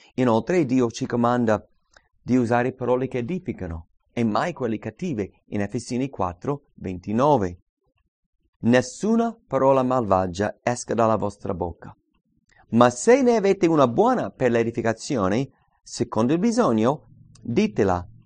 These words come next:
affinché conferisca grazia a quelle che ascoltano." Non dovremo dire mai nulla di cattivo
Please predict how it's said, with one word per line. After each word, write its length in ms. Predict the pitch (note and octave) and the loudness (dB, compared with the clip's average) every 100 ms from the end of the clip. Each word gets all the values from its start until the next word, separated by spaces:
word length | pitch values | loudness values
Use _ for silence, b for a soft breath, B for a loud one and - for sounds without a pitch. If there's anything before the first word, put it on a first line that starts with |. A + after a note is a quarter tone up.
| - | -10
affinché 560 | - - B2+ B2 B2 A#2 | -8 -4 -2 0 -2 -4
conferisca 560 | G#2+ A2 A2+ A#2 C3+ | -6 -2 -2 -2 -4
grazia 680 | B2+ A2+ G2 - - - - | 2 2 2 -2 -4 -2 -2
a 140 | - D3 | -4 -4
quelle 360 | - A2+ B2 | -2 -2 -2
che 240 | - G2+ - | -6 -10 -10
ascoltano." 800 | - - A#2 A#2 - G2 F2+ - _ _ _ _ _ _ _ _ _ _ - | -16 -8 -2 0 0 -6 -6 -10 _ _ _ _ _ _ _ _ _ _ -2
Non 320 | B2+ F3 A3+ | 4 6 6
dovremo 540 | A3 F#3 D#3+ B2 A2+ - _ | 4 2 0 -4 -6 -10 _
dire 340 | B2 A2+ A2 - | -2 -2 -2 -4
mai 340 | A#2+ A#2+ B2 - | -6 -6 -8 -6
nulla 360 | A#2+ D3+ D#3+ D3+ | -4 -4 -6 -6
di 280 | A#2 A2 _ _ | -4 -6 _ _
cattivo 720 | - B2+ _ - G#2 G2 A2 | -10 -10 _ -6 -4 -2 -4